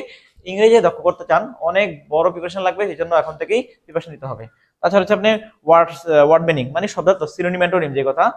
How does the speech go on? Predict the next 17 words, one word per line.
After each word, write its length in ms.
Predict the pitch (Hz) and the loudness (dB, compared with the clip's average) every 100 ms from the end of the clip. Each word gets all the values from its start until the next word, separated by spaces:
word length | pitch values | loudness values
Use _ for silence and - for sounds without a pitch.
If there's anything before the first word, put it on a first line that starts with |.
| - _ _ | -10 _ _
তো 60 | |
আপনাকে 240 | 185 208 196 | -4 -4 -6
প্রচুর 360 | - 214 220 | -4 -4 -2
পরিমাণে 320 | 220 220 196 202 | -2 0 2 0
সিনোনিম, 340 | 202 180 180 | 0 -2 -2
অ্যান্টোনিম 300 | 185 196 247 403 _ | -2 0 0 -4 _
শিখতে 220 | - - 147 | -20 -12 -6
হবে, 200 | 113 113 - _ | -4 -4 -6 _
নাহলে 160 | 143 147 | -4 -2
কিন্তু 140 | 160 170 | 2 2
আপনি 240 | 165 233 262 - _ - | 2 -2 -2 -18 _ 0
পারবেন 260 | 165 135 | 2 2
না। 120 | 113 110 _ - | -4 -8 _ -2
আর 80 | |
অল্প 220 | 143 160 196 | -2 0 -2
সময় 200 | 208 202 | -2 0
ইংরেজি, 320 | 175 185 | 2 2